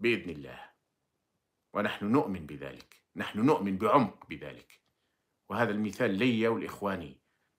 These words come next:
اللي فقدوا أمهاتهم أو آبائهم أو ما زالوا أمهاتهم وآبائهم وقد لا يرونهم أبدا. مبادئنا وقيمنا لن نتنازل عنها تحت أي ظرف كان،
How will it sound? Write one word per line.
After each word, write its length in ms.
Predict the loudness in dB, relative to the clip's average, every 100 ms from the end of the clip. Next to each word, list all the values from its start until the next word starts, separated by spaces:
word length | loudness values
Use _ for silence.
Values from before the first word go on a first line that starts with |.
| _ -16
اللي 100 | -10
فقدوا 440 | -6 -4 -4 -4
أمهاتهم 600 | -2 -2 -2 -4 -4 -6
أو 220 | -6 -6 -4
آبائهم 480 | 2 2 2 -2
أو 120 | 2 4
ما 120 | 4
زالوا 420 | 6 4 4 2
أمهاتهم 440 | 2 2 0 -2
وآبائهم 500 | -4 0 0 2 0
وقد 220 | -2 -2 2
لا 140 | 4
يرونهم 460 | 4 2 0 -2 -4
أبدا. 440 | -6 -6 -8 -14 _ _ _ _ _ _ _ _ _ _ _ _ _ _ _ _ _ _ _ _ _ _ _ _ _ _ _ _
مبادئنا 760 | 6 8 12 12 12 12 10 10
وقيمنا 920 | 10 8 6 8 8 6 4 4 -2 _ _ _ 0
لن 380 | 12 12 12 12
نتنازل 640 | 10 10 10 10 10 8
عنها 320 | 6 6 4
تحت 400 | 4 2 0 2
أي 480 | 2 6 4 8 8
ظرف 320 | 8 6 6
كان، 480 | 0 4 4 4